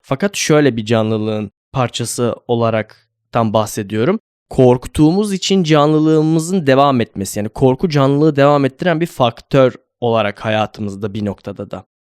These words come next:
Sinan Can Hoca bir keresinde şöyle bir şey söylemişti derste. Ya bu arada ben, e, Sinan Canan Hoca'nın öğrencilerinden bir tanesiyim yani. Bunu şimdi burada bu şekilde de söylemek istemezdim ama bundan da gurur duyarak. Evet.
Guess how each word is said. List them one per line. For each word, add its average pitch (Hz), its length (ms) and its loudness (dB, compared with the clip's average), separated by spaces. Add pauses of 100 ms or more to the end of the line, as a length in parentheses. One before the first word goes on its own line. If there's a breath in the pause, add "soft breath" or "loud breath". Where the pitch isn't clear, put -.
(140)
Sinan 143 320 2
Can 170 200 4
Hoca 170 220 0
bir 165 60 -6
keresinde 165 680 0
şöyle 151 240 0
bir 131 60 -8
şey 117 120 -4
söylemişti 104 480 -8
derste. 123 440 -6 (220)
Ya 95 100 -10
bu 101 80 -4
arada 98 180 -8
ben, 95 140 -10
e, 69 300 -14
Sinan 95 320 -10
Canan 95 320 -10
Hoca'nın 90 300 -14
öğrencilerinden - 640 -16
bir - 40 -20
tanesiyim - 520 -18
yani. - 180 -18
Bunu - 140 -20
şimdi - 260 -18 (140)
burada - 180 -18 (320)
bu - 20 -20
şekilde - 300 -16
de - 100 -20
söylemek - 460 -16
istemezdim - 600 -16
ama - 140 -12 (180)
bundan 50 200 -12
da - 40 -12
gurur 50 280 -16
duyarak. 50 320 -16
Evet. 101 260 -8